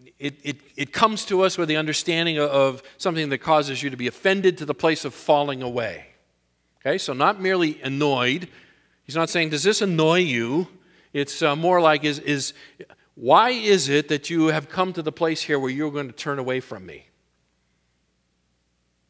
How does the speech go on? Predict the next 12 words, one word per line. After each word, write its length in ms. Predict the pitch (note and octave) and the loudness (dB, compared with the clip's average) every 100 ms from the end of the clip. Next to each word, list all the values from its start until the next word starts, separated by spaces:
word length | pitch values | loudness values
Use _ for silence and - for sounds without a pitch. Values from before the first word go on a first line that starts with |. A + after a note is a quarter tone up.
| _ _ _ _ _ _ _ _ _ _ _ _ _ A#2+ | _ _ _ _ _ _ _ _ _ _ _ _ _ 0
Does 280 | D#3+ A3 | 0 0
this 180 | G#3+ G3 | -6 -8
cause 440 | - F3+ F#3+ D3 F#2+ | -10 -4 -4 -4 -8
you 180 | F2 D2+ _ _ _ _ _ _ _ _ | -14 -20 _ _ _ _ _ _ _ _
to 100 | - | -12
be 520 | A#2+ B2+ B2+ B2+ B2+ - _ _ _ _ _ _ _ _ - | -8 -4 -4 -4 -8 -16 _ _ _ _ _ _ _ _ -12
offended, 500 | - F#3+ F3+ A2+ E2+ | -4 -4 -4 -10 -12
to 80 | |
cause 380 | A#2 E3 D#3+ C#3+ | -12 -4 -4 -4
you 200 | B2 A2+ | -8 -10
to 120 | A2+ B2+ | -8 -8
stumble? 520 | - D#3 D3 G2 | -6 -6 -8 -14